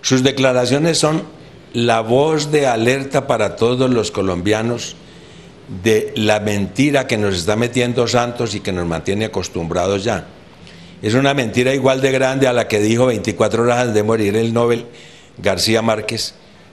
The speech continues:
que salió el señor Santos a decir públicamente que era mentira que él estuviera enfermo de cáncer, que gozaba de perfecta salud y a las veinticuatro horas se murió.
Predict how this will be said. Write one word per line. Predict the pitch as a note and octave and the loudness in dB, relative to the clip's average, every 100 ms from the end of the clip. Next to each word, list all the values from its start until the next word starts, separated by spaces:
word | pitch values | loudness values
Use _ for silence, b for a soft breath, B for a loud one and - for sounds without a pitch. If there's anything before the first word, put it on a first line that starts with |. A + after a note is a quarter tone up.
| - | -2
que | A2 | 0
salió | G#2+ G2+ G#2 A#2 | 2 2 2 2
el | A#2 | 2
señor | A#2+ A2 A2 | 0 2 0
Santos | A2+ A2+ A#2+ G#2+ | 0 0 0 0
a | G#2 | 0
decir | F#2 G#2 G2 | 0 -4 -2
públicamente | D#3 A#2 A2+ G#2+ G2 G#2 G2+ A2 | 0 0 0 -2 -2 -4 -6 -4
que | G2+ G2 | -2 0
era | G#2 | 0
mentira | A2 F#2+ F#2 G#2+ A2 | -2 -4 -2 0 0
que | G#2+ | -2
él | G2 | -2
estuviera | G#2+ G#2+ G2+ G2 | -2 -2 -2 0
enfermo | G#2+ G#2+ G#2+ G#2+ | 0 0 0 0
de | G2+ | 0
cáncer, | G2 F#2+ F2+ G2+ - B B B B | -2 -2 -4 -6 -8 B B B B
que | - | 0
gozaba | G#2 G#2 F#2+ G2+ A2 | 2 2 2 2 2
de | A#2 | 0
perfecta | A2+ A#2 G#2 G2+ A#2 | 0 0 0 2 0
salud | G#2+ G#2+ G#2+ A#2+ A#2 | 2 2 0 -2 0
y | |
a | G#2+ | 0
las | G2 | 0
veinticuatro | F2+ F2+ G2 G#2 F#2 G#2 | 0 -4 -4 -2 0 0
horas | A2 G#2 | 0 0
se | |
murió. | F#2 F2+ G#2+ | -2 -2 -2